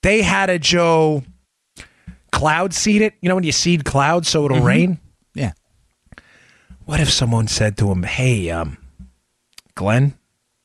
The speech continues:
Speaker 1: over at Fusion G P S, listen, your stuff you're producing, this dossier, um, it, it's garbage. This is, uh, this is crap.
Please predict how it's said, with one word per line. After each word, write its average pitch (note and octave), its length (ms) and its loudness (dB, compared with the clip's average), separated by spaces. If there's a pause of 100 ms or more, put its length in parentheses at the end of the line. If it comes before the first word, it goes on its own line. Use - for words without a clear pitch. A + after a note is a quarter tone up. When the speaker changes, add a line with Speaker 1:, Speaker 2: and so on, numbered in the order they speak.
Speaker 1:
over F#2 140 -4
at F2+ 80 -6
Fusion G#2+ 260 0
G G2 140 -2
P G#2+ 180 -2
S, A#2 260 -2
listen, F#2 380 -6
your G2+ 140 -2
stuff C3 400 0
you're C3 80 -2
producing, C3 400 -2
this A#2 100 -4
dossier, G#2+ 640 -2 (400)
um, E2+ 320 -2 (120)
it, G2+ 200 -4
it's - 160 -6
garbage. G#2+ 680 -2
This - 200 -4
is, G#2+ 300 -4
uh, F2 340 -2 (280)
this - 120 -6
is - 120 0
crap. G2+ 460 -4